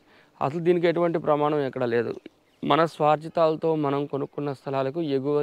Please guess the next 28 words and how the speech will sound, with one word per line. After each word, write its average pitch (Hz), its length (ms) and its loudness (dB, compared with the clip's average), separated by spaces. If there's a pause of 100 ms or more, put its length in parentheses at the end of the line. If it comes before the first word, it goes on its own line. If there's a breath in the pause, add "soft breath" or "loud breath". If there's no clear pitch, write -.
దిగువతో 131 320 -2 (120)
సంబంధం 127 440 -6
లేదు. 123 200 -8 (540 loud breath)
Even 175 240 4
అన్నదమ్ములైనా 170 720 4
కానీ 165 200 0 (120)
తండ్రి 143 340 0
కొడుకులైనా 143 440 -2
కానీ 147 160 -2
అది 127 160 -4
ఉండదు. 120 300 -4
అది 135 160 0
ఎక్కడ 233 140 0 (100)
వర్తిస్తుంది? 170 560 0 (560 loud breath)
వంశపారపర్యంగా 190 960 4 (120)
వచ్చేటువంటి 175 500 0 (120)
తరాల 156 360 6
నుంచి 170 240 -2
వచ్చేటువంటి 151 580 -2
భూములు 143 300 0
ఏవైతే 135 320 -2
ఉంటాయో, 123 320 -2 (440 soft breath)
తాత 135 180 2 (100)
నుంచి 147 180 -4 (120)
తండ్రి 131 280 0
అవతల 131 240 0 (100)
నుంచి 139 160 -4 (100)
లేదంటే 131 280 -2